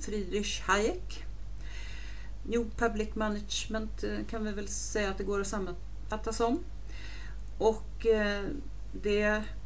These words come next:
spiller ju också över på de konstnärliga områdena, och du har, eh, uttryckt dig en del om, eh, hur det är att, eh, leva under de förhållandena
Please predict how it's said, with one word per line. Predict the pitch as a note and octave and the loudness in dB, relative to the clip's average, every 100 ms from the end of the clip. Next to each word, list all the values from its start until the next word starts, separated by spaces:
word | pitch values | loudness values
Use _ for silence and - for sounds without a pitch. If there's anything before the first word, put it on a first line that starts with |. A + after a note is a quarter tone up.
| - | -6
spiller | - - A#3 G#3+ | -4 2 4 6
ju | A3 | 6
också | G#3+ - G3 | 4 0 2
över | G3 F#3 F#3 F#3 - | 2 2 2 -2 -2
på | F#3 F3+ E3+ | 0 0 0
de | F3+ F#3 | -2 -2
konstnärliga | G3 E3+ - F3+ G3 A3+ | 0 0 0 0 2 2
områdena, | A3 G3+ G3 F#3+ G3 G3+ G3 | 2 2 0 0 -2 -2 -2
och | F#3+ | -2
du | F3+ F3+ | 0 0
har, | F#3+ F#3 F#3 | 0 0 0
eh, | F3+ F3+ F#3 F#3 - - - - - - G#3+ | 0 0 0 -2 -4 -4 -6 -4 -6 -2 -2
uttryckt | G3+ F#3+ F#3+ | 0 0 0
dig | G3 F#3+ | 0 0
en | F#3+ | 0
del | F#3 F3+ F3 D#3+ | 0 0 0 -2
om, | E3+ E3 E3 E3 | 0 0 0 0
eh, | E3 D#3+ E3 - - - - - - - - - | 0 0 -2 -4 -4 -6 -6 -6 -4 -4 -4 0
hur | F#3+ | 2
det | F3 - F3 | 2 2 2
är | E3 | 2
att, | E3 E3 - - | 0 0 -4 -2
eh, | E3+ E3 D#3+ D#3+ E3 - - - - - | 0 2 2 2 -2 -4 -4 -4 -4 -4
leva | G3 F#3 F3 | 0 0 0
under | F3+ F3 | 0 0
de | F3 E3+ | 0 0
förhållandena | F3 F3+ D#3 D#3 D3+ D#3 D3+ D3+ D3 | 0 2 2 4 2 2 2 0 0